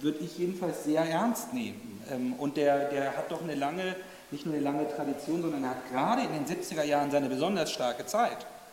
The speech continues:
Ähm, also insofern st-, wäre das so ein bisschen widersprüchlich, jedenfalls aus, aus, aus meiner Sicht. Also ich würde diesen, diesen Strang nicht so einfach abkappen. Und der, den gibt es, also, oder,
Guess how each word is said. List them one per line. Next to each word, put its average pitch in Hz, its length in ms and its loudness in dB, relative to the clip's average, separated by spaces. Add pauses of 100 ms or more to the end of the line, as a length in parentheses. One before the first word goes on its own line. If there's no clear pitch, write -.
(300)
Ähm, 131 260 -4
also 135 180 2 (180)
insofern 175 400 0 (240)
st-, - 440 -6
wäre 170 260 0
das - 280 -2
so 165 200 4
ein 165 100 2
bisschen 165 560 0 (680)
widersprüchlich, 151 800 0
jedenfalls 117 340 -4
aus, - 340 -8
aus, - 300 -12
aus - 120 -12
meiner 110 240 -8
Sicht. 101 180 -12
Also 113 140 -12
ich 131 120 -12
würde 139 160 -4
diesen, 175 340 -4 (300)
diesen 151 200 -4
Strang 165 440 4
nicht 175 180 0
so 175 140 2
einfach 165 400 2 (440)
abkappen. 160 440 2
Und 131 160 0
der, 180 240 4 (540)
den 175 240 2
gibt 220 200 -2
es, - 180 -4
also, 139 160 -2
oder, 123 160 0